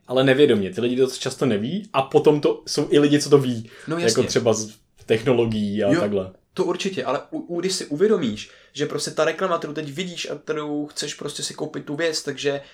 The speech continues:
Speaker 2: ti na-, přednastavuje ten filtr, který ti ovlivňuje vnímání reality, tak se třeba blokneš feed na Facebooku, nebo si tam dáš adblocks, nebo něco, můžeš udělat ten protikrok proti tomu, aby si otravoval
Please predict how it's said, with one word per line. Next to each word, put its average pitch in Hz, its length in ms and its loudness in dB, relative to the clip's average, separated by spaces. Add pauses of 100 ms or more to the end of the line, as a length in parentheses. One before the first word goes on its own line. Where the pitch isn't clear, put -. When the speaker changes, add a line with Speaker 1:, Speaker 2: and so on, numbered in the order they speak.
(220)
Speaker 2:
ti 139 120 -14
na-, 151 160 -4
přednastavuje 160 680 -6
ten 139 140 -6
filtr, 156 340 -6
který 123 380 -6 (1080)
ti 156 280 -4
ovlivňuje 139 360 -2
vnímání 123 300 -4
reality, 113 180 -2
tak 151 100 0
se 156 80 -6
třeba 156 320 2 (260)
blokneš 175 400 2
feed 185 160 -4
na 180 60 0
Facebooku, 180 600 -4 (260)
nebo 151 200 0
si - 100 -2
tam 156 120 -2
dáš 151 260 -2
adblocks, 160 420 0
nebo 139 180 -4
něco, 165 320 -4
můžeš 143 400 -6
udělat 156 220 -6
ten 156 160 -6
protikrok 170 680 -4
proti 151 240 -6
tomu, 120 320 0 (260)
aby 143 200 -2
si 156 320 -2
otravoval 151 800 0